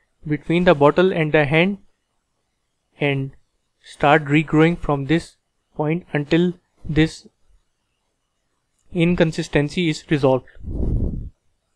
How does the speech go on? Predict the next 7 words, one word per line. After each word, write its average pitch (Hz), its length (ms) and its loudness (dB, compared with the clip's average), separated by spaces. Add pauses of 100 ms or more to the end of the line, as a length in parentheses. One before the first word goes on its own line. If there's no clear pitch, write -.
(2750)
Finally, 175 480 0 (320)
I 156 100 0
will 143 180 -2
show 143 240 -2
you 147 140 -2
the 143 120 2
results. 147 500 2